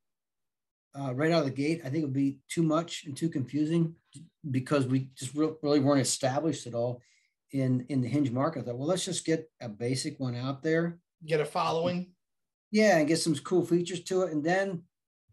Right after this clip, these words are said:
Speaker 1: then we can ramp up some, some serious technology that, that, you know, I've had for almost two years now. We just didn't do it.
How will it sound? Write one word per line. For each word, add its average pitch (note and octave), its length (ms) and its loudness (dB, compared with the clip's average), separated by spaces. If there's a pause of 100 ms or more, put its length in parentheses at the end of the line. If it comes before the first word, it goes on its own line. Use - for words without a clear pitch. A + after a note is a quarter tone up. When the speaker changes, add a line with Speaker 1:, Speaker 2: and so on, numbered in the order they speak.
Speaker 1:
then F3+ 140 2
we G3 80 2
can D#3 180 2
ramp D#3+ 300 2
up D#3+ 160 2
some, C3 360 -2
some C3+ 260 -6
serious D#3 300 0
technology D3 500 -2
that, C3+ 160 -12
that, D#3 280 0
you D#3 120 0
know, B2 160 -2
I've B2+ 120 -6
had C3+ 220 -6
for A#2+ 260 -4 (340)
almost B2+ 280 -4
two B2+ 120 -6
years D3 240 0
now. A2 240 -6 (200)
We B2 80 -10
just A#2 260 -8 (460)
didn't A#2 300 -4 (320)
do C#3+ 180 2
it. - 140 -6